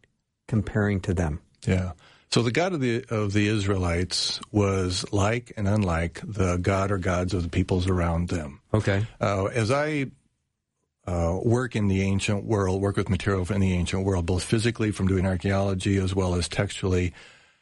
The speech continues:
Speaker 2: it used to really surprise me how much similarity there was between the material in the Bible and the God of the Bible and the materials of the cultures around them and the gods around them. There is overlap. There's a, a good deal of overlap.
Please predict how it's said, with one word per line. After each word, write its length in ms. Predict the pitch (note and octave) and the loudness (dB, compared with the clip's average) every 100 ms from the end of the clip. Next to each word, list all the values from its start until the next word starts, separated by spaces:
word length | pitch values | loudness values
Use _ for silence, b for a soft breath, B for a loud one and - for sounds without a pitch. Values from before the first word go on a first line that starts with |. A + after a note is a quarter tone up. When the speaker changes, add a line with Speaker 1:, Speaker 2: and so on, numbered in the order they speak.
| B - | B -2
Speaker 2:
it 260 | G#2 F#2+ | 0 0
used 240 | C3+ E3+ - | 0 0 2
to 60 | |
really 220 | C3+ C3 A#2 | 0 0 -2
surprise 540 | G#2 - B2 B2 A2 | -4 -2 0 0 2
me 120 | G#2+ | 2
how 140 | F2+ G2+ | 2 0
much 160 | G#2 | 0
similarity 540 | - A#2+ B2 D3 F#3 D#3+ | 0 0 2 0 0 0
there 140 | F#2+ | 0
was 400 | D#2+ C2+ - - - - | -2 -2 -4 -10 -10 -8
between 480 | G#2 - G2 F#2+ | -4 2 2 4
the 40 | F#2 | 2
material 420 | F2+ - G2+ G2 | 0 0 0 2
in 100 | F#2+ | 0
the 40 | |
Bible 380 | F2 F2+ F2+ F2 | 0 0 0 0
and 100 | F2 | 0
the 40 | F2+ | 0
God 220 | F2+ F2 | 0 0
of 40 | |
the 80 | F2 | 0
Bible 480 | E2 F2 F2 F2 E2 B B B B | 0 0 0 -2 -4 B B B B
and 240 | G2+ F#2+ | 0 2
the 160 | F#2+ F#2+ | 2 2
materials 760 | F#2 G#2 G2 F#2 G#2 G2 F#2+ F2+ | 0 0 0 0 0 2 0 0
of 100 | F2+ | 0
the 100 | F2+ | 0
cultures 520 | - G2+ - G2+ F#2+ | 0 -2 0 0 0
around 400 | G2 F#2+ F#2 F2+ | 0 2 0 0
them 180 | F#2 F2 | 0 0
and 80 | F2 | 0
the 40 | |
gods 460 | F#2 F#2 F2+ - - - | 0 0 0 -4 -8 -2
around 320 | F#2+ F#2 F#2+ | 0 2 0
them. 180 | F2+ E2+ B B | -2 -4 B B
There 280 | G#2 A#2 A2+ | 0 0 0
is 340 | B2+ C#3+ C#3+ | 0 0 0
overlap. 600 | B2+ B2+ A2 G2+ E2+ E2 - | -2 -2 0 0 0 -2 -2
There's 280 | G2 F#2 | 0 2
a, 380 | F#2+ F#2 F2+ F#2+ | 2 2 2 0
a 140 | F2+ F#2+ | 0 -2
good 280 | G2+ C#3 G#2+ | 2 0 0
deal 260 | A2 G2 | -2 0
of 120 | F2+ | 0
overlap. 640 | F#2 F#2 F2 E2+ C#2+ D2 | 0 0 0 -2 -4 -6